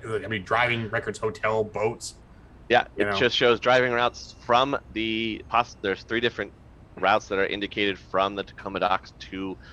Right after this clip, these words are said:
Speaker 2: a luxury hotel downtown.
Speaker 1: Okay, what hotel?
Speaker 2: So the, uh, the name of the boat is the Evergreen.
Speaker 1: Okay. And the, uh, hotel?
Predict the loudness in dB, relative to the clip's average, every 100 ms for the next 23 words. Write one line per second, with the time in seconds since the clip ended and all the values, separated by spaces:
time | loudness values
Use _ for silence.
0 | -8 0 2 2 0 -4 -2 -2 0 0
1 | 0 -2 -6 -8 -10 -10 -12 -20 -8 -6
2 | -2 0 0 0 0 -2 -2 -12 -20 -20
3 | -20 -20 -20 -20 -20 -20 -14 -2 0 0
4 | -2 -8 -10 -6 -2 0 2 2 0 -4
5 | -6 -6 -4 -2 -2 0 -6 -8 -12 -10
6 | -6 -6 -6 -8 -8 -10 -16 -20 -20 -20
7 | -16 -12 -12 -12 -18 -18 -18 -18 -20 -20
8 | -18 -18 -20 -20 -20 -20 -20 -20 -20 -20
9 | -20 -20 -20 -20 -20 -20 -20 -20 -20 -20
10 | -20 -20 -8 -6 -4 -4 -6 -4 -2 -2
11 | -2 -4 -6 -6